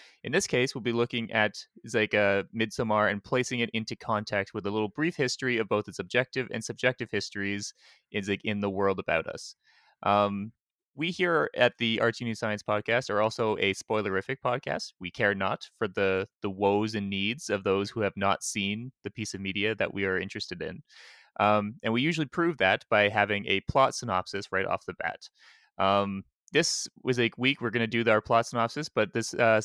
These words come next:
plot synopsis comes not only with its usual spoiler warning, but also a content warning for those who is a, perhaps have a unfortunate history with things such as self-harm.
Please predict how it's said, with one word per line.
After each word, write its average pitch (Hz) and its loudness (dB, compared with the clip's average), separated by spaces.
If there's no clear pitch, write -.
plot 147 2
synopsis 135 -2
comes 117 -4
not 135 6
only 151 2
with 135 -2
its 117 -6
usual 123 0
spoiler 135 2
warning, 107 -2
but 117 0
also 117 4
a 131 2
content 156 0
warning 90 -2
for 113 -4
those 117 0
who 110 -2
is 107 -6
a, 107 0
perhaps 113 0
have 110 6
a 107 4
unfortunate 120 -2
history 110 0
with 104 0
things 104 -4
such 107 -6
as 98 -4
self-harm. 95 -2